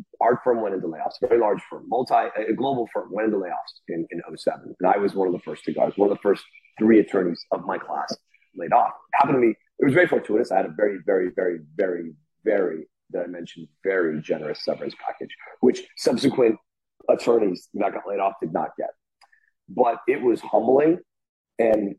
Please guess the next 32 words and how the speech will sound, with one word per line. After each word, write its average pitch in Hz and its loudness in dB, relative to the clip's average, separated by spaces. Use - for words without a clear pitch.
at 113 4
the 107 0
time, 123 -6
I 107 6
thought 107 2
my 101 2
life 95 -4
was 82 -8
over. 78 -12
I 92 2
just, - -10
I 87 -6
was 82 -8
like, 80 -6
"Oh 90 -6
my 85 -4
God, 90 -4
I - -12
failed." 92 6
Like, 82 -6
you - -16
know, 73 -12
all 87 -6
this 82 -12
stuff 85 -12
happened 92 -2
to 85 -4
me. 82 -10
I 113 6
look 123 2
back 113 2
on 98 0